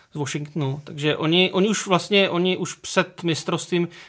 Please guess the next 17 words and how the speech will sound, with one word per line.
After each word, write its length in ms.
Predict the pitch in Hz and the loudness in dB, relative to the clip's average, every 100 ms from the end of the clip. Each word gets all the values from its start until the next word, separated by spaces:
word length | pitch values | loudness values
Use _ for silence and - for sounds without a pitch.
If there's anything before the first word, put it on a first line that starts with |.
| - | -6
měli 240 | 160 160 | 0 2
skvěle 340 | 160 - 170 160 | 0 -2 0 2
složený 340 | 170 151 165 | 2 0 0
tým. 180 | 165 156 | 0 2
Bavili 240 | 143 156 | 4 2
jsme 140 | 147 156 | 0 -2
se 120 | 170 | -2
o 80 | 151 | -2
tom, 180 | 156 147 | -2 -2
že 80 | |
měli 200 | 151 147 | 0 -2
šestnáct 340 | 147 143 151 147 | -4 -6 -2 2
hráčů 220 | 147 170 | 2 0
z 80 | 175 | -2
N 100 | 147 | 2
H 140 | 151 | 4
L. 160 | 151 | 4